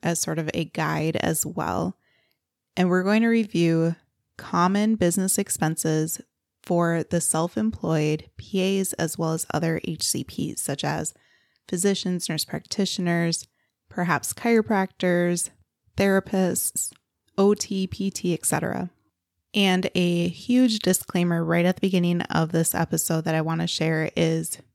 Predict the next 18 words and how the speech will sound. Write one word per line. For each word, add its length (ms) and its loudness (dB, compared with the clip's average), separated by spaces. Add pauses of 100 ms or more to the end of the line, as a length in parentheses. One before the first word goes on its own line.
(320)
please 300 -2
remember 420 0
that 180 -2
I 100 0
am 220 -2
not 280 -2
a 100 2
tax 380 -6
professional. 680 -4 (380)
So 220 4
it's 120 0
really 220 4
important 400 0
that 160 0
you 420 2 (440)
find 340 2
yourself 500 0 (120)
a 340 0